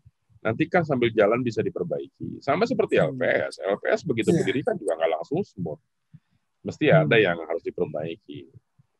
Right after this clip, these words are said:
Speaker 1: Menurut
Speaker 2: Hmm.
Speaker 1: saya sih itu aja dulu. Jadi kalau ditanya apa sih yang pengen diharapkan oleh A J I, itu berdiri aja lembaga itu. Ada aja. Karena
Speaker 2: Hmm.
Speaker 1: yang diuntungkan bukan hanya perusahaan asuransi, tapi juga masyarakat dan pemerintah itu sendiri gitu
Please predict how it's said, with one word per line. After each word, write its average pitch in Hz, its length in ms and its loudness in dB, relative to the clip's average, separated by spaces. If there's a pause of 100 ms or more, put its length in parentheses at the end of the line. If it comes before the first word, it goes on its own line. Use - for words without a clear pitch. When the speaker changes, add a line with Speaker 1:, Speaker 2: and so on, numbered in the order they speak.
(140)
Speaker 1:
Menurut 139 280 -2
Speaker 2:
Hmm. 165 120 2
Speaker 1:
saya 170 160 4
sih 190 320 -4
itu 165 240 0
aja 156 160 2
dulu. 131 240 0
Jadi 156 240 0
kalau 156 160 4
ditanya 143 480 0
apa 190 160 -2
sih 151 120 0
yang 127 120 2
pengen 110 320 -2
diharapkan 98 480 2
oleh 95 200 -6
A 90 120 2
J 92 80 -10
I, 120 200 -4 (560)
itu 214 120 -4
berdiri 175 600 0
aja 127 120 0
lembaga 82 400 -2
itu. 80 240 -10 (400)
Ada 131 560 2
aja. 87 200 -2 (720)
Karena 254 400 2
Speaker 2:
Hmm. 175 240 -4
Speaker 1:
yang 151 160 4
diuntungkan 220 480 2
bukan 196 400 0
hanya 160 160 -4
perusahaan 160 400 -4
asuransi, 170 640 -8
tapi 151 240 -2
juga 196 240 0
masyarakat 104 480 -2
dan 254 240 -4
pemerintah 226 400 0
itu 214 80 4
sendiri 208 480 0
gitu 98 160 -4